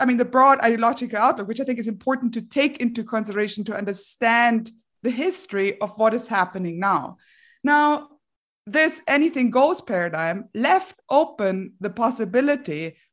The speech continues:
of a full embrace of capitalism, since capitalist economic policies were part of the tool set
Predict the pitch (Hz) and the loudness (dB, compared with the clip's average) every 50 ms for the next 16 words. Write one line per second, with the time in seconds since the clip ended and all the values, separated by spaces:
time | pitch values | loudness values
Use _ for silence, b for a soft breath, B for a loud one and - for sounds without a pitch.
0 | _ _ - 233 233 233 233 240 240 - - - 240 247 240 233 - 202 202 196 | _ _ 0 0 0 0 -2 -4 -4 -8 -8 -2 2 2 2 2 0 -2 -4 -2
1 | 180 185 185 175 175 175 175 - 170 - _ - 226 220 233 233 226 - 175 131 | -2 -2 0 0 -2 -4 -6 -10 -12 -12 _ 0 2 2 2 2 -2 -6 -8 -10
2 | - - - - - - - - 233 226 226 - - _ _ _ - 277 247 247 | -10 -12 -16 -18 -20 -10 -4 -4 -4 -2 -4 -8 -14 _ _ _ -2 2 4 4
3 | 240 240 247 202 208 208 202 208 202 - - b b b b b b _ 226 233 | 4 4 0 -4 -4 -4 -4 -4 -6 -10 -18 b b b b b b _ -4 -2
4 | 226 233 220 220 220 220 220 208 196 196 190 - _ _ _ - 254 269 359 381 | -2 -2 2 4 4 4 4 2 -2 -4 -8 -10 _ _ _ 2 4 4 4 4
5 | 359 370 - 180 180 185 185 185 - b b b b b 247 269 269 269 - - | 2 0 -4 -8 -8 -8 -8 -10 -12 b b b b b -2 -2 -2 -4 -8 -8
6 | - 254 233 226 220 - - - - - 208 190 - - - 214 202 190 180 180 | 0 4 6 8 6 6 4 -2 -6 -6 -8 -10 -8 -12 -10 -6 -4 -4 -4 -4
7 | - 185 175 160 160 - - | -4 -2 -2 -2 -2 -4 -12